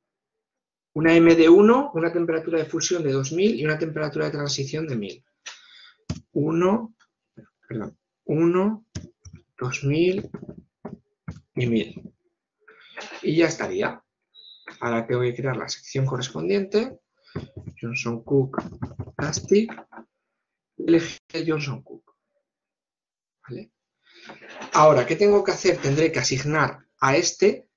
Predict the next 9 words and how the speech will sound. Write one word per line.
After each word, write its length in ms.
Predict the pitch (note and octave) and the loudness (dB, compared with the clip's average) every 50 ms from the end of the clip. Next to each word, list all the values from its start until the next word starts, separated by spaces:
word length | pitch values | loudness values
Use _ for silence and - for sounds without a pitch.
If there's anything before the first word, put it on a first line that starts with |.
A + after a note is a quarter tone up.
| _ _ _ _ _ _ _ | _ _ _ _ _ _ _
un 160 | - D#3+ E3+ | -4 -2 0
material, 640 | F#3 G3 F3 D#3 C3+ A#2+ A#2 A#2+ A2+ G2+ F2+ F2 - _ _ _ _ _ | 2 2 2 0 0 0 0 0 0 -2 -4 -6 -12 _ _ _ _ _
correr 400 | - - D#3+ D#3 D3+ E3 F3+ F3+ | 0 2 4 4 4 4 4 4
el 160 | G3+ F#3+ F#3 F#3+ | 4 4 2 2
caso, 540 | G3+ G#3+ A3 - - G#3+ - - - _ _ _ _ _ _ _ _ _ _ _ _ _ _ - | 0 0 0 0 0 0 -2 -2 -6 _ _ _ _ _ _ _ _ _ _ _ _ _ _ -14
¿vale? 460 | D#3+ C#3+ C#3+ C3+ C3+ D3 F3+ G#3 G#3 | -6 -2 0 0 2 2 0 -2 -2
Con 160 | D#3+ C3+ C#3 | -2 -2 -2
un 180 | D#3 D#3+ D3+ D#3 | -2 -2 2 4
job, 360 | F#3 F#3+ G3+ G#3 - - | 4 4 4 2 0 -6